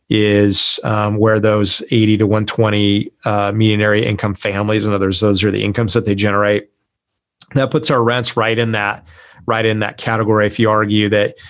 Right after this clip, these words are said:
you know, thirty percent of your income is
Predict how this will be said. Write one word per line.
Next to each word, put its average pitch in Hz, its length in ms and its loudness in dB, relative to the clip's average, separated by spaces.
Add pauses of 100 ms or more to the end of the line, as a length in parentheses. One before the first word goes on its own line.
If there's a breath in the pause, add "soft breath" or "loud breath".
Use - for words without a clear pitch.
(220 loud breath)
you 113 100 -2
know, 98 320 0 (200)
thirty 113 480 0
percent 110 400 -4
of 107 80 -4
your 107 160 2
income 107 640 -4
is 101 580 -2